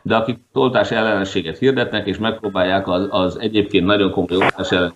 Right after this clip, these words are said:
indulatokat elvinni az ellenzéktől, hogy ez ne befolyásolja a választást.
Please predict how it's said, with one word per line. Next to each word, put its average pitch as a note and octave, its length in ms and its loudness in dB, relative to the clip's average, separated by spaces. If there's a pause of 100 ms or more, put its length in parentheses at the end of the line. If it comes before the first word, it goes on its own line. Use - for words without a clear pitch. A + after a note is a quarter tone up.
indulatokat G2+ 760 0
elvinni G2 540 4
az E2+ 180 -2
ellenzéktől, G#2 920 2 (260)
hogy G2+ 160 6
ez G2+ 120 6
ne A#2 140 4
befolyásolja F#2 680 2
a - 40 0
választást. D#2 580 0